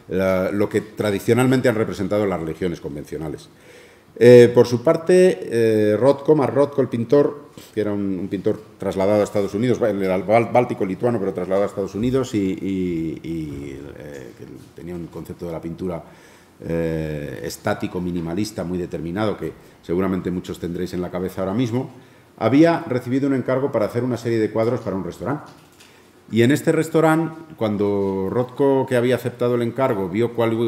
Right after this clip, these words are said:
iba a ser la ubicación de las pinturas, mientras la gente, un restaurante bastante finolis, por cierto, mientras la gente devoraba sus ostras y sus caviares y todas estas cosas,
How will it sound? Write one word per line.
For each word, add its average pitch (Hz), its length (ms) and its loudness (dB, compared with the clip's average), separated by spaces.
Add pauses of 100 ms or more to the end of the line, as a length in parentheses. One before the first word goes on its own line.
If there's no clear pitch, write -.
(100)
iba 113 160 0
a - 20 -2
ser 120 160 -4
la 104 80 0
ubicación 90 400 -4
de 110 60 0
las 107 140 -4
pinturas, 110 460 -2
mientras 82 300 -8
la 80 120 -8
gente, 95 580 -4
un 80 100 -8
restaurante 85 340 -10
bastante 78 360 -8
finolis, 90 400 -8
por 78 140 -12
cierto, 110 260 -4
mientras 78 280 -10
la - 60 -18
gente 90 300 -10 (400)
devoraba 87 520 -6
sus 80 300 -10
ostras 90 460 -8
y 78 60 -12
sus 87 200 -10
caviares 101 460 -2
y 98 40 -8
todas 107 180 -2
estas 110 200 -8
cosas, 117 340 -4